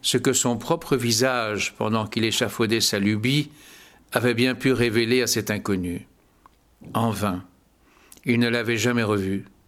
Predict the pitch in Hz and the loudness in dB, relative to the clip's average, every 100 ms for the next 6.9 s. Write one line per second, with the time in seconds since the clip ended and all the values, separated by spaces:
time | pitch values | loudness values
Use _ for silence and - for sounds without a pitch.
0 | _ _ - - - - 117 123 - 139 | _ _ -20 -20 -12 -2 0 0 0 2
1 | 131 147 131 120 120 139 151 151 131 127 | 4 4 2 0 0 2 2 2 4 2
2 | 120 117 - - 196 - _ _ _ _ | 2 0 0 0 -2 -4 _ _ _ _
3 | _ - 135 135 147 139 123 120 110 - | _ -4 0 2 2 4 2 2 -2 -2
4 | 104 104 101 - _ _ _ _ _ - | -2 -2 -2 -10 _ _ _ _ _ -4
5 | 110 117 113 101 98 98 95 - - _ | 0 2 2 2 0 0 -4 -8 -14 _
6 | _ - 110 101 92 95 - - | _ -4 0 0 0 -2 -4 -12